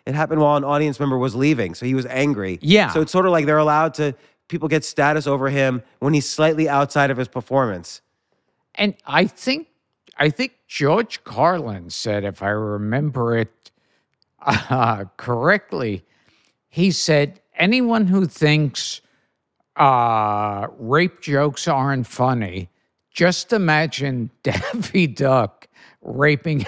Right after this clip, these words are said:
Speaker 2: Elmer Fudd." <laughs>
Speaker 1: That's
Speaker 2: I
Speaker 1: good, but, you know,
Speaker 2: thought
Speaker 1: even, even the word rape, people don't like to see.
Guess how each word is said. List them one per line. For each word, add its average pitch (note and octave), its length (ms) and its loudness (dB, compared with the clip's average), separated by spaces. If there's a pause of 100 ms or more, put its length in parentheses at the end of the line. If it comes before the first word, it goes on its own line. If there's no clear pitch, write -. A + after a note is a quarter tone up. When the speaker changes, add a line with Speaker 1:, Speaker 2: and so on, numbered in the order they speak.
Speaker 2:
Elmer C#3+ 460 0
Fudd." G#2 520 -4 (360)
<laughs> - 340 -6 (1080)
Speaker 1:
That's F3 200 4
Speaker 2:
I A#3+ 80 6
Speaker 1:
good, A3+ 120 6
but, G3+ 100 0
you G3+ 60 2
know, G3+ 160 4
Speaker 2:
thought - 100 -16 (280)
Speaker 1:
even, G#3+ 640 0 (600)
even G#3+ 340 2
the F3+ 100 6
word D#3+ 560 2
rape, A#2 480 0 (180)
people C3+ 300 -4
don't B2+ 220 0
like A#2 240 -2
to B2 100 -6
see. F#2+ 380 -4